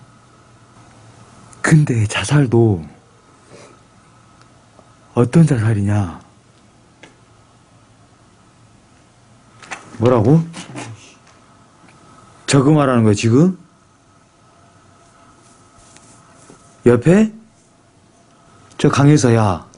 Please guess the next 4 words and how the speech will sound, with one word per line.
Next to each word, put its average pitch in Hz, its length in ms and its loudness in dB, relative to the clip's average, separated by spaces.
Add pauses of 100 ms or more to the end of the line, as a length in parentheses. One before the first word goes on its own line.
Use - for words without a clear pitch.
(880)
강에서야. 123 800 0 (2500)
강에 147 260 2
있는 156 180 4
구신이야. 120 760 -2